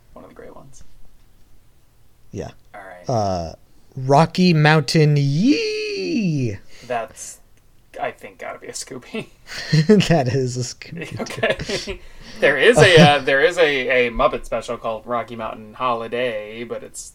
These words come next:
Speaker 1: it's Holiday, not Rocky Mountain Yee.
Speaker 2: The kids take a vacation to Pratt Ski Lodge, but they're not the only ones. Pretty soon, the ghost of Jeremiah Pratt shows up to look for his lost caravan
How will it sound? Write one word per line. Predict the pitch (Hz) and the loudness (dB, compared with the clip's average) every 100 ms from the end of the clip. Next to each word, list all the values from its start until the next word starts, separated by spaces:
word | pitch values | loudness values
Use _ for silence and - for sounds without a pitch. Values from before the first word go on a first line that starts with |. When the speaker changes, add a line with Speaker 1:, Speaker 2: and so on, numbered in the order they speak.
| - | -20
Speaker 1:
it's | - | -18
Holiday, | - - - - | -14 -14 -14 -14
not | - - | -16 -18
Rocky | - - - | -14 -14 -16
Mountain | - - - | -20 -20 -20
Yee. | 147 147 - - - - - _ _ _ _ - | -18 -18 -20 -20 -20 -20 -20 _ _ _ _ -12
Speaker 2:
The | 147 135 127 123 120 | -6 -2 0 0 0
kids | - 151 127 | 0 0 0
take | - 143 | 0 2
a | 135 | 0
vacation | 123 127 156 147 139 123 | 0 0 2 0 -2 -6
to | 113 | -6
Pratt | - 143 151 156 | -2 2 2 0
Ski | - - 175 | -4 -4 -4
Lodge, | - 113 95 90 - | -2 -2 -2 -4 -8
but | 101 | -4
they're | 117 135 | -2 0
not | 135 131 | -2 0
the | 139 | 2
only | 165 139 | 4 2
ones. | 117 113 117 | 0 -2 -4
Pretty | - 160 147 | 0 0 2
soon, | - 175 | 4 4
the | 139 | 4
ghost | 123 143 175 - | 4 4 4 0
of | 117 | -4
Jeremiah | 117 147 139 139 139 | 0 2 4 4 2
Pratt | 131 165 175 139 | 2 4 4 2
shows | - 139 | 0 0
up | 143 - | 0 0
to | |
look | 131 143 | -2 -2
for | - | -2
his | 139 120 | -2 0
lost | 147 - | 0 -2
caravan | - 185 170 113 104 92 | -2 2 2 2 -2 -4